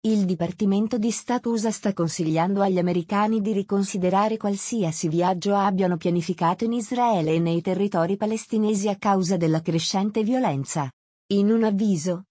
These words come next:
il Dipartimento ha innalzato il suo avviso di viaggio per Israele, Cisgiordania e Gaza al livello tre. Riconsiderare il viaggio.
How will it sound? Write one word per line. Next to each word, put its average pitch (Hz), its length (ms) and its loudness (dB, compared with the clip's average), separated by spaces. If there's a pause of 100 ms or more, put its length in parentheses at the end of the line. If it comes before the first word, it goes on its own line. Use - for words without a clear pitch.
(120)
il 214 240 2
Dipartimento 196 720 0
ha 185 40 2
innalzato 190 640 0
il 165 80 2
suo 185 220 -2
avviso 190 480 0
di 190 140 -2
viaggio 190 420 0
per 202 160 0
Israele, 202 800 0 (200)
Cisgiordania 185 760 0
e 160 60 2
Gaza 185 440 2
al 190 80 2
livello 170 420 2
tre. 220 220 0
Riconsiderare 214 880 0
il 220 100 0
viaggio. 151 600 -2